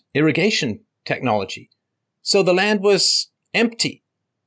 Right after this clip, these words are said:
It was empty. And now that the whites have created value out of land,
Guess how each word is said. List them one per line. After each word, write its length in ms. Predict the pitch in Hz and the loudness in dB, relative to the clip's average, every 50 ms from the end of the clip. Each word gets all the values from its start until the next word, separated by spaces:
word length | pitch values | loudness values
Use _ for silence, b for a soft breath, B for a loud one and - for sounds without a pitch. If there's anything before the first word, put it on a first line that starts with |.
| _ _ _ | _ _ _
It 120 | - - - | -4 -2 0
was 200 | 185 190 - - - | 0 0 0 0 -2
empty. 460 | 185 220 226 220 220 - 127 104 - | 0 0 0 0 -2 -6 -6 -4 -4
And 140 | - 151 151 | -2 0 0
now 420 | 160 180 208 240 233 185 175 165 | 0 2 2 2 4 4 2 2
that 240 | 165 151 160 160 156 | 2 0 0 0 0
the 80 | - 151 | 0 0
whites 280 | 139 170 202 202 - | 2 0 0 0 -2
have 80 | - - | -6 -4
created 340 | - - 170 170 151 147 139 | -2 -2 0 0 -2 -2 -2
value 340 | 165 165 170 175 165 160 170 | -2 0 0 0 0 0 0
out 120 | 156 156 | 0 0
of 120 | 151 131 | -2 -2
land, 580 | 139 170 226 285 294 262 233 247 277 - - - | -2 -2 0 0 2 2 2 0 -2 -4 -6 -12